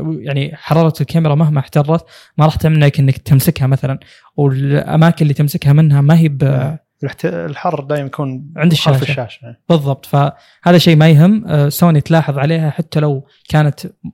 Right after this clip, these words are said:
Speaker 1: ما راح تتوقف أصلا، تلاحظ أنها تحتر. هل هذا الشيء مهم؟ نفس الكلام مو مهم.
Speaker 2: طيب.
Speaker 1: آه، في نقطة مهمة اللي هو أن التصوير الداخلي، التصوير الخارجي، آه، كل ما زادت الحرارة الخارجية تستفيد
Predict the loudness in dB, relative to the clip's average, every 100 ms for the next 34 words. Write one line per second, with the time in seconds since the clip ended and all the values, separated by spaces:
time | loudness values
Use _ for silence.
0 | _ -8 0 2 2 -2 0 0 0 -4
1 | -4 -4 -2 -4 -6 _ _ -2 0 4
2 | 4 2 -2 -4 -6 -10 _ 2 4 4
3 | 2 0 0 0 0 -2 -2 -2 -4 -4
4 | -4 -4 -4 -6 -12 -20 _ _ _ -2
5 | 0 0 -4 -2 2 2 2 2 4 4
6 | 4 2 0 2 4 4 2 0 0 -2
7 | -4 -2 -2 0 0 0 -2 -6 -8 -6
8 | -6 -2 0 0 -2 -4 -6 _ _ _
9 | _ -4 -2 -4 -8 _ _ 0 4 4
10 | 4 4 2 0 2 2 2 2 0 0
11 | 0 0 -2 -4 -12 -4 0 0 -4